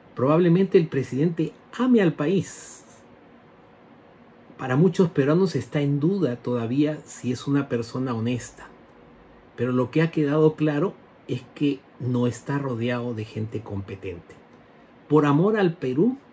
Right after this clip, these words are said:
le queda al presidente la opción también de renunciar. La pregunta que nos hacemos es: ¿por qué es que el presidente opta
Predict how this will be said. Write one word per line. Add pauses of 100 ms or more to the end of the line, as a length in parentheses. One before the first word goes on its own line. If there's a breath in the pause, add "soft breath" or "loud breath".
(960)
le
queda
al
presidente
la
opción (280)
también
de
renunciar. (840 loud breath)
La
pregunta
que
nos
hacemos
es:
¿por
qué
es
que
el
presidente
opta